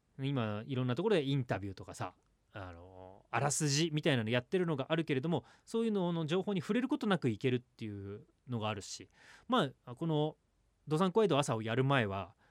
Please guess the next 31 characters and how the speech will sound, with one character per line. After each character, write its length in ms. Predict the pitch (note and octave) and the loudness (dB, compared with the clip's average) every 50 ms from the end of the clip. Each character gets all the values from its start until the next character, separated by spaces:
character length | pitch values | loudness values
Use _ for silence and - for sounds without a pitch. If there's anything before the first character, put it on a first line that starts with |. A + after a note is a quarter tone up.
| _ _ _ _ _ _ _ | _ _ _ _ _ _ _
ま 120 | - G3 E3 | -6 -4 -2
あ、 20 | |
エ 60 | A2+ | -2
ス 80 | A2 - | -4 -4
テ 100 | - C3+ | -2 -2
ィ 40 | B2 | 0
ー 20 | |
ビ 140 | A2+ A#2 A#2 | 2 4 4
ー 20 | A#2 | 6
ラ 100 | B2+ C3 | 6 4
ジ 120 | A#2+ A#2+ | 4 2
オ 80 | A#2 G#2 | -2 -2
の 240 | G2 F#2+ F#2+ G2+ - | -2 -8 -10 -10 -10
窓 280 | - A#2+ A#2+ A#2+ A#2 A#2 | -4 -2 0 2 2 2
際 200 | A2 A#2 A#2+ A#2 | 2 2 2 2
族 200 | G#2 G#2+ - - | 0 -2 -6 -6
と 80 | - G#2 | -8 -6
し 100 | - - | -6 -4
て 60 | A2+ | -4
有 200 | G2+ G#2 A2 A2 | -2 -2 -2 -2
名 120 | A2 A2 | -2 -2
だ 80 | G#2+ A2 | -2 -4
っ 20 | |
た 180 | - - A2+ G2 | -4 -6 -10 -12
僕 300 | F2+ F2+ A2 G2+ - - | -8 -8 -8 -4 2 2
と 100 | - - | 2 2
し 80 | - | 2
て 60 | - B2+ | -2 -6
は、 220 | G#2 F#2+ F2+ F#2+ _ _ _ _ - - - _ _ _ _ _ - | -6 -6 -8 -12 _ _ _ _ -20 -20 -20 _ _ _ _ _ -14
う 40 | A2+ | -12
ん、 100 | F#2+ F#2 | -12 -12